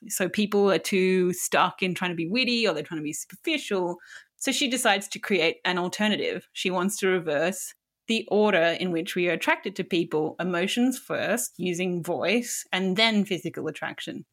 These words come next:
So she matches together all the couples. And to do this, she uses psychology studies from the nineties,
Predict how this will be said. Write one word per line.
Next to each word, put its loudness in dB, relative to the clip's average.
So 2
she 2
matches 2
together 2
all 0
the 0
couples. -4
And 4
to 2
do 4
this, 2
she 2
uses 2
psychology 0
studies -2
from 0
the 0
nineties, 0